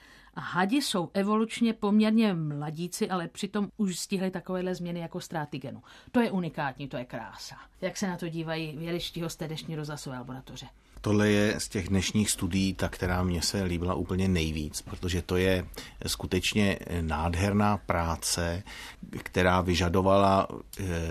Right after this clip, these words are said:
Speaker 2: nejenom udělání experimentů, ale vlastně komplexní přemýšlení o tom, co se asi tak stalo. Protože evoluce se studuje relativně špatně. Evoluci,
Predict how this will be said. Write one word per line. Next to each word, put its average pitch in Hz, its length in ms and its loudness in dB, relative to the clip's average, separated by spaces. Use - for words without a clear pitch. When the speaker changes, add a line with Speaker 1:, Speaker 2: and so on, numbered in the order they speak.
Speaker 2:
nejenom 92 480 2
udělání 85 640 2
experimentů, 85 680 0
ale 82 100 2
vlastně 85 280 0
komplexní 90 640 0
přemýšlení 92 600 0
o 71 80 -4
tom, 90 180 -2
co 92 120 -4
se - 140 0
asi 87 180 -2
tak 95 160 0
stalo. 87 380 2
Protože 107 480 2
evoluce 123 460 4
se 123 140 2
studuje 101 440 4
relativně 98 460 0
špatně. - 440 -8
Evoluci, 104 640 2